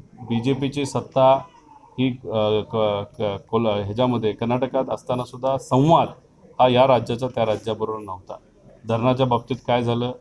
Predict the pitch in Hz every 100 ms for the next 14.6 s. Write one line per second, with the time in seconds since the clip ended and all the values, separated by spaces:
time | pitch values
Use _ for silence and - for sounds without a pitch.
0 | 110 113 - 117 110 107 107 101 98 101
1 | 135 - 165 123 104 123 143 156 - _
2 | _ - 131 123 113 110 127 110 113 120
3 | 127 107 101 117 117 117 131 - 110 123
4 | 113 98 113 113 123 120 113 - 117 104
5 | - 107 107 - 139 101 - _ _ -
6 | - 120 123 127 113 123 - 104 - 113
7 | 101 90 _ _ _ - - 120 135 -
8 | 107 117 139 143 147 117 120 127 - 131
9 | 131 98 101 - 104 120 123 127 113 120
10 | 120 113 - 110 - 113 - 123 104 117
11 | 104 104 113 107 98 107 107 104 101 -
12 | 104 98 - - _ _ _ - - 110
13 | 135 135 143 131 135 135 123 135 147 135
14 | 117 127 120 117 110 113